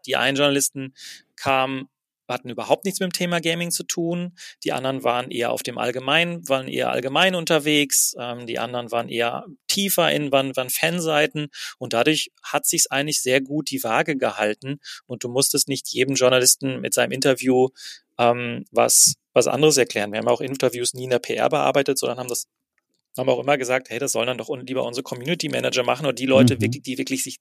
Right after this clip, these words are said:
Speaker 1: sehr intensiv mit dem Spiel auskennen. Das heißt, ich als P-R-Manager habe dann tatsächlich eher koordiniert, was Interviews betrifft, als tatsächlich dann auch selber zu stellen. Und unser Ansporn war immer, jede Frage ernst zu nehmen und jede Frage zu beantworten, wenn sie kritisch war.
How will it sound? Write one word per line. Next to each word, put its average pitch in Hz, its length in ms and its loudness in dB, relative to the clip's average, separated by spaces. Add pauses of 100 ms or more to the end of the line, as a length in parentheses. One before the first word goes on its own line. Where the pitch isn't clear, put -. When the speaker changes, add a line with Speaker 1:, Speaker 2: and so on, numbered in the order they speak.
Speaker 1:
sehr 156 320 6
intensiv 143 420 0
mit 160 80 -6
dem 135 100 -2
Spiel 117 280 -2
auskennen. 113 580 -2 (480)
Das - 140 -2
heißt, 120 180 0
ich - 160 -4
als 135 220 0
P-R-Manager 131 520 0
habe 120 140 -4
dann 127 240 -2
tatsächlich 127 480 -2 (260)
eher 135 240 4
koordiniert, 127 880 4
was 120 140 4
Interviews 113 480 2
betrifft, - 520 -2
als 113 200 0
tatsächlich 127 460 0
dann 123 180 -2
auch 113 80 0
selber 110 260 4
zu - 140 4
stellen. 127 420 2 (380)
Und 120 120 -2
unser 113 220 2
Ansporn 123 400 2
war 120 140 4
immer, 127 320 0
jede 117 300 0
Frage 127 640 2
ernst 117 260 0
zu 135 100 -4
nehmen 139 180 0
und 131 60 -4
jede 131 220 2
Frage 123 320 2
zu - 120 -4
beantworten, 110 500 0
wenn 110 120 -4
sie 113 100 -6
kritisch 120 380 -2
war. 110 240 0